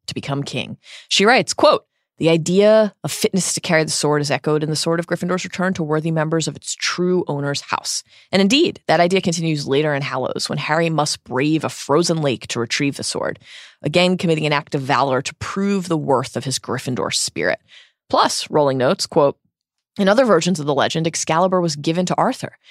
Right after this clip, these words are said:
by the Lady of the Lake and was returned to the lake when he died. So there's a bit of poetic resonance there as well.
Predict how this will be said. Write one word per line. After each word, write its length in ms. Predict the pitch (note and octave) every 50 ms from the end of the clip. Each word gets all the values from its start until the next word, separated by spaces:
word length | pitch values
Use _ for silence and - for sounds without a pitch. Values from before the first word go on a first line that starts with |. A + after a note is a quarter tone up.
| - - _ _ _ _ _ _ -
by 80 | D3+ C3+
the 100 | C#3+ C#3
Lady 320 | C#3+ C#3+ C#3+ C#3+ D3 D3
of 100 | C#3+ C3
the 120 | C3+ C#3 C#3
Lake 500 | C#3+ C#3+ C#3+ C3+ C3 _ - - - _ _ _ _ _ _ _ _ -
and 80 | D#3+ E3
was 120 | E3+ D#3+
returned 460 | D#3+ C#3+ - - F#3 F3 F3+ F#3 F3
to 60 | F3 D3+
the 100 | D3 C#3
lake 320 | C#3 C#3+ D3+ D3 - -
when 100 | C#3 C#3+
he 100 | C#3+ D3
died. 440 | B2+ C#3 A#2+ A#2 A2 G#2 G2+ G#2+ - _ _ _ _ _ _ _ _ _ -
So 300 | - - C4 C#4 C#4 B3
there's 220 | G#3 G#3+ A#3 A3+ B3
a 40 |
bit 140 | A3+ C4 B3+
of 180 | B3+ A#3+ - -
poetic 360 | - A3 G3 F#3 E3+ E3 -
resonance 420 | - G2 - - - - - - -
there 160 | - D#2 D2+
as 120 | - - -
well. 240 | - - - -